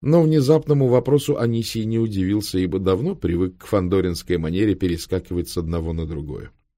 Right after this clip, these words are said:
Удивиться-то не удивился, но наобум отвечать не стал. Вопрос мог быть задан просто так, в метафорическом смысле, а мог и очень даже не просто так.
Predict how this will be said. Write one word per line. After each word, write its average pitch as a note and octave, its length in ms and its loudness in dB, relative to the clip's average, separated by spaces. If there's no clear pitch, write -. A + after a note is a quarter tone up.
Удивиться-то G3 560 4
не F#3 80 4
удивился, C3 560 2
но B2 180 -2
наобум B2 560 2
отвечать F#2+ 540 -2
не F#2 80 -4
стал. D2 400 -8
Вопрос A#2+ 460 6
мог A#2 200 2
быть G#2 160 2
задан G#2 380 2
просто A#2 320 -2
так, D3 260 -2
в F2 120 -4
метафорическом B2 920 -2
смысле, C#2 400 -10
а A2 180 0
мог F3 440 0
и F#2 80 -4
очень B2+ 380 0
даже A2 440 0
не C3 140 2
просто - 400 -6
так. - 280 -18